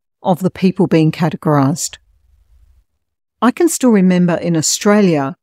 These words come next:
the legislation that prescribed wage inequality for women. It was specified in law that when doing the same job,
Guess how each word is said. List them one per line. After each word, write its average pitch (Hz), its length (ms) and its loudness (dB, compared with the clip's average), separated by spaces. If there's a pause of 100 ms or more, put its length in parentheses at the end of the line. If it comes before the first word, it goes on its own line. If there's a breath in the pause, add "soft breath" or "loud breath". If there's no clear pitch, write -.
(280)
the 196 100 2
legislation 190 800 0
that 180 160 -2
prescribed 170 640 -2
wage 180 540 -2
inequality 170 680 2
for - 180 -2
women. 165 400 2 (920)
It 208 120 -2
was 214 100 0
specified 214 800 -4
in 170 320 -2
law 160 400 -2 (360)
that 190 100 -2
when 202 160 4
doing 269 320 4
the 240 80 4
same 180 340 -2
job, 185 500 -2